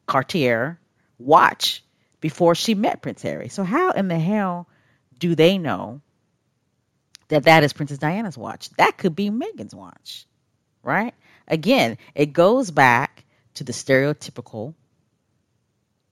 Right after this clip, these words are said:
trope of welfare queen. They're using code language. When they say that the watch, the Cartier watch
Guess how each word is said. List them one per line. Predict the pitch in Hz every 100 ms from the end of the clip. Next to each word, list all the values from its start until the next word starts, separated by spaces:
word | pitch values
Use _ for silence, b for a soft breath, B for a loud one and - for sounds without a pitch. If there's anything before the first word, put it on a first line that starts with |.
| _ -
trope | - 131 156 - - _ -
of | 131
welfare | 156 370 - - -
queen. | - - _ _ _ _ _ _ _ _ _ _ _ _ _ _ _ _ _ _ _
They're | 170
using | 156 175 196 185 175
code | - - 160 156 151
language. | 131 127 110 117 127
When | 131 131
they | 175 254 285 294
say | - - 143 127 117 120
that | 120 117 -
the |
watch, | 117 127 147 - - - - _ _ _
the | -
Cartier | - 147 196 233 220
watch | 180 127 131 - -